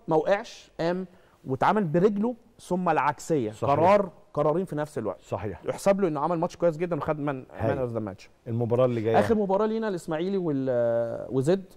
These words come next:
Speaker 2: ممتاز.
Speaker 1: بين أحمد عادل عبد المنعم خبرة،
Speaker 2: آه.
Speaker 1: علي
Speaker 2: آه.
Speaker 1: لطفي خبرة، حارسين
Speaker 2: طبعًا.
Speaker 1: ممتازين،
Speaker 2: طبعًا.
Speaker 1: لعبوا في النادي الأهلي. وأنا بقول إن الماتش ده هيخلي علي لطفي يركب السيزون كله بشكل كويس. هنا
Speaker 2: مم.
Speaker 1: إنقاذ من أحمد عادل عبد المنعم، تصويبة،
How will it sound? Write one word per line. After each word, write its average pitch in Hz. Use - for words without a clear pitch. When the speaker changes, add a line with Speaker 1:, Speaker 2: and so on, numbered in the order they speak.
Speaker 2:
ممتاز. 87
Speaker 1:
بين 143
أحمد 180
عادل 170
عبد 147
المنعم 165
خبرة، 160
Speaker 2:
آه. -
Speaker 1:
علي 147
Speaker 2:
آه. 156
Speaker 1:
لطفي 165
خبرة، 165
حارسين 139
Speaker 2:
طبعًا. 156
Speaker 1:
ممتازين، 160
Speaker 2:
طبعًا. 143
Speaker 1:
لعبوا 151
في 143
النادي 151
الأهلي. 180
وأنا 240
بقول 240
إن 180
الماتش 196
ده 240
هيخلي 254
علي 220
لطفي 220
يركب 220
السيزون 214
كله 214
بشكل 165
كويس. -
هنا 226
Speaker 2:
مم. 185
Speaker 1:
إنقاذ 202
من 185
أحمد 196
عادل 196
عبد 160
المنعم، 190
تصويبة، 208